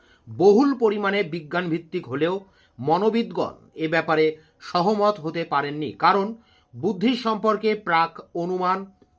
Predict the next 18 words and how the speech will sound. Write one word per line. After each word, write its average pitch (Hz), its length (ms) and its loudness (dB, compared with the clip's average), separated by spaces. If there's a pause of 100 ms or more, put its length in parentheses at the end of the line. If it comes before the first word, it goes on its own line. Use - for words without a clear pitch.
(120)
বুদ্ধির 151 480 -2
সংজ্ঞা 175 800 -4 (260)
দাতাদের 156 520 0
প্রভাবিত 131 480 -8
করে। - 240 -14 (1000)
প্যারা 170 180 4
করে, 190 220 4
আভিধানিক 214 680 4
অর্থে 196 640 2
বুদ্ধি 160 420 -2
হলো 175 400 2 (800)
the 156 160 2
concept 202 640 0 (640)
to 202 140 2
acquire 220 640 2 (580)
and 151 100 -2
apply 160 760 0 (580)
knowledge, 113 600 -8